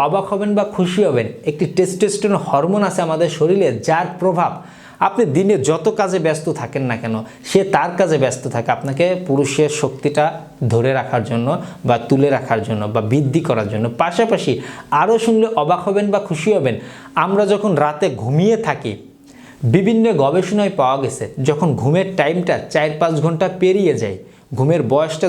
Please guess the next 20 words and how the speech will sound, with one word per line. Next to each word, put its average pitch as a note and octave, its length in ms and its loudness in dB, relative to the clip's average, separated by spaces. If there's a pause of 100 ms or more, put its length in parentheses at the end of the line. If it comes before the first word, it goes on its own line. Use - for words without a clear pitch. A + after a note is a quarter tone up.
যখন F#3 160 -2 (120)
চার E3 240 0
পাঁচ F3+ 120 2 (100)
ঘন্টা F3 180 0 (140)
পেরিয়ে G3+ 360 2
যায়, B2 120 0 (160)
এক্সাম্পল F3+ 420 -2
আমরা D3+ 200 0
তো E3+ 120 0
ঘুমানোর D#3 360 0
জন্য D3+ 160 2 (380)
সাত C#3 200 0
আট D3 140 0
ঘন্টাই D3+ 340 0
নির্দিষ্ট C#3 300 -2 (120)
করি C#3 160 2 (120)
পর্যাপ্ত B2+ 360 -2 (140)
ঘুমের C3+ 280 0
জন্য, B2 160 -2 (320)
অনেকে B2 220 0